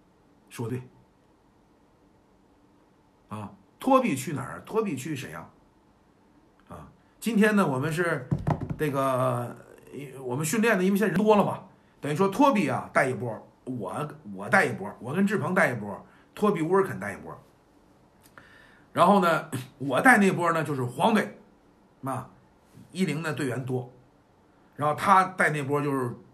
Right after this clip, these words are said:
就是，就是主力部队嘛，啊。后来我们打了二十四分钟比赛，二十四分钟，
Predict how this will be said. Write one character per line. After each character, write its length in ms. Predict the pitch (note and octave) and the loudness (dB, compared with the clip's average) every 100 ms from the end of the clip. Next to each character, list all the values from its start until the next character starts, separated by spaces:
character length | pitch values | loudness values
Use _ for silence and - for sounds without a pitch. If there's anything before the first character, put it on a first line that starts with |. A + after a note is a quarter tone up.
| _ _ _ _ | _ _ _ _
就 100 | - | -6
是， 260 | C3+ B2+ B2+ - - - _ _ _ _ - | -2 0 -2 -6 -20 -20 _ _ _ _ -8
就 140 | C#3+ | -2
是 600 | B2+ B2 B2 A#2+ A#2 G2 - _ | -2 -2 -4 -6 -10 -14 -18 _
主 140 | B2+ G#2+ | -12 -8
力 100 | D#3+ | -6
部 100 | D#3 | -2
队 140 | D#3 | -4
嘛， 80 | B2 - _ _ - | -4 -14 _ _ -14
啊。 200 | E2 - _ - | -12 -14 _ -6
后 100 | E3+ | 0
来 140 | E3+ | 2
我 80 | C#3 | 2
们 280 | C#3 D3 D3 | 0 -4 -6
打 180 | - A#2 | -6 -4
了 80 | B2 | 0
二 140 | E3 | 0
十 100 | D3 | 0
四 120 | B2 D3 | -2 -8
分 80 | |
钟 120 | C#3 B2+ | -8 -8
比 80 | |
赛， 220 | F#2 B2 - _ - - | -10 -14 -18 _ -20 -6
二 160 | - E3 | 2 2
十 60 | C3+ | 2
四 140 | E3+ | -4
分 120 | C#3 | -6
钟， 120 | D3 | -6